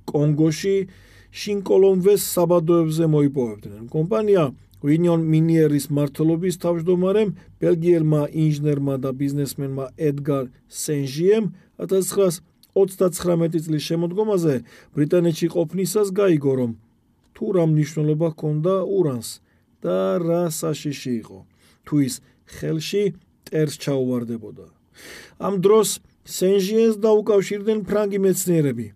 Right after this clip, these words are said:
ფრედერიკ ჟოლიოკიურის ხელმძღვანელობით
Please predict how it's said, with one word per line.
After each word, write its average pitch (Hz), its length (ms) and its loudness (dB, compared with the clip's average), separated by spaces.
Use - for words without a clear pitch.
ფრედერიკ 160 580 4
ჟოლიოკიურის 156 1120 2
ხელმძღვანელობით 131 800 -6